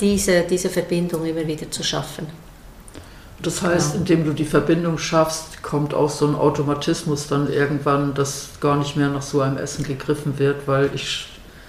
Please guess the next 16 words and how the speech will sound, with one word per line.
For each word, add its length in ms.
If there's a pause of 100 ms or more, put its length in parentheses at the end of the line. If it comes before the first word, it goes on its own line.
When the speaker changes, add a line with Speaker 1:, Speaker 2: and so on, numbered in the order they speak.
(140)
Speaker 2:
mein 160
Körper 320
signalisiert 640
mir 80
schon, 180
dass 200
es 80
mir 100
nicht 180
gut 140
tut, 180
bevor 360
ich 100
Speaker 1:
Ja. 100
Speaker 2:
das 220
gedanklich 680